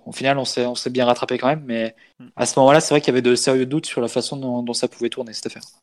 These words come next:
Speaker 2: Ouais. Bah, après, pour moi, le pire reste quand même P S G Real. Enfin, Real P S G, pardon, pas P S G Real. Real P S G, enfin,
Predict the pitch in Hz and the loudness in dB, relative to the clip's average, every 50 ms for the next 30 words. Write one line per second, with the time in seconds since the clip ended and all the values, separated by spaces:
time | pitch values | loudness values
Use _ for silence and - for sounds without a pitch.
0 | _ _ 123 120 110 - - _ _ _ _ _ - 117 123 - - 156 147 147 | _ _ -12 -12 -12 -12 -14 _ _ _ _ _ -6 -6 -6 -4 -6 -6 -8 -8
1 | 135 - _ _ - 131 127 131 139 139 127 110 - - 143 117 113 113 - - | -10 -14 _ _ -14 -10 -6 -6 -4 -4 -4 -6 -8 -12 -12 -12 -12 -14 -14 -12
2 | 127 123 123 123 113 - 127 120 117 110 117 113 110 110 110 110 - - - 127 | -12 -12 -12 -12 -14 -12 -12 -12 -12 -14 -16 -16 -14 -14 -14 -14 -16 -14 -12 -10
3 | 120 135 151 143 135 135 - 135 127 120 127 117 - 120 117 120 113 123 113 - | -6 -4 -2 -2 -2 -4 -6 -8 -10 -10 -12 -14 -14 -14 -14 -14 -16 -18 -16 -16
4 | 123 117 117 120 117 117 113 107 104 - - 104 113 127 127 131 113 - 127 131 | -16 -16 -12 -10 -10 -10 -10 -12 -14 -16 -16 -10 -6 -4 -4 -4 -6 -8 -8 -8
5 | 131 139 147 143 120 123 117 | -8 -8 -10 -10 -10 -12 -14